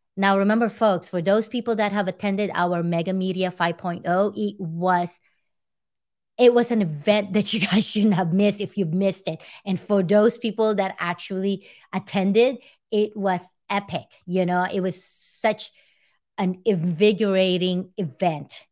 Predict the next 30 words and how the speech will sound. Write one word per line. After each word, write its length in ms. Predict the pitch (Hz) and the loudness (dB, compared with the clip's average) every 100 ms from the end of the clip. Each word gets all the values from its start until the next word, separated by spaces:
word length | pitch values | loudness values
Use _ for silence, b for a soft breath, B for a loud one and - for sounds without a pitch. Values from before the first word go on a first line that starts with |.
| _ - | _ -4
There 220 | 196 190 | 0 2
was 140 | 185 | 0
so 280 | - - 214 | -4 -2 0
much 340 | 202 202 - - | 2 -2 -8 -2
stuff, 380 | - 214 240 - | 2 2 0 -2
you 60 | 196 | 0
know, 60 | |
you 180 | 190 190 | 2 0
guys 280 | 190 190 - | 0 -2 -4
could 320 | 202 143 - | -8 -8 -6
use 340 | 175 202 202 | 0 0 0
for 100 | - | -2
your 180 | 190 180 | -2 -2
business. 560 | 151 180 175 170 156 - | 0 -2 -2 -8 -8 0
Now, 280 | 214 180 - b b b b | 0 0 -6 b b b b
I 160 | 208 208 | 0 2
also 420 | 214 247 262 349 | 2 2 0 -2
wanna 360 | 285 240 233 220 | 0 0 0 -2
emphasize 600 | 214 208 220 - 170 180 | -6 -4 -6 -2 -2 -2
that 200 | 180 - | -6 -6
this 180 | 247 247 | -6 -6
is 120 | 302 | -4
not 220 | 359 349 | -2 -2
just 260 | 349 285 - - | -4 -8 -10 -2
for 260 | 220 220 | 2 2
the 120 | 208 196 | 2 -2
P 260 | - 220 | -4 -4
D 160 | 196 190 | -2 -2
R 220 | 170 190 | -2 -2
industry. 600 | 202 196 180 - 208 233 | -2 -4 -4 -6 -4 -4